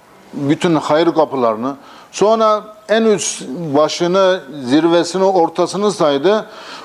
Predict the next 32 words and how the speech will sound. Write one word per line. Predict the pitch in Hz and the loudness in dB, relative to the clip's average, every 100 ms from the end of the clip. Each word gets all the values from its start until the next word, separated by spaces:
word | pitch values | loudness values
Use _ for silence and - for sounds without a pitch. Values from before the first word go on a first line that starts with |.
| - | -2
"Bunların | 165 220 240 254 254 | 0 2 0 0 0
her | 202 269 | 2 4
hepsinin | 262 175 185 190 | 2 0 -8 0
özünü | 208 180 208 226 | 2 2 0 -2
sana | 190 208 202 | 0 0 0
söyleyeyim | 190 190 196 233 208 | 4 4 4 2 2
mi?" | 170 | 2
dediği | 151 156 214 | 2 2 2
zaman, | 190 175 175 | 2 0 0
"Kultu | 226 208 175 | 0 0 0
bela | 208 240 196 | 2 2 2
ya | 170 143 | 2 0
Resulallah." | 123 127 113 123 180 190 - - - - _ - | 0 0 0 4 2 2 -2 -20 -20 -20 _ -2
"Kuffe | 214 175 - 147 | 0 0 -2 0
aleyke | 127 131 143 180 180 - 131 | 2 2 2 0 -2 0 0
hâzâ" | 131 143 131 117 110 110 | 2 2 2 2 2 2
ve | 147 135 | 0 0
eşâre | - 160 147 120 113 | -2 0 2 2 0
ila | 143 127 | 0 0
lisâni. | 113 110 120 107 104 | 0 -2 -4 -4 -2
Peygamber | 135 160 180 | -2 0 0
Efendimiz | 151 147 123 - | 0 -2 -2 0
sallallahu | 147 147 | 2 2
aleyhi | 139 | 2
ve | |
sellem | 147 123 | 0 2
dilini | 117 139 151 | 2 2 2
işaret | 160 123 143 131 | 2 2 4 2
ederek, | 135 165 156 - - - - - - - - - - - | 2 0 0 -4 -18 -20 -20 -20 -20 -20 -20 -20 -20 -6
"Bunu | 113 117 110 | 0 0 2
tut." | 113 113 - | 0 -2 -4
diyor. | - 92 | -6 -6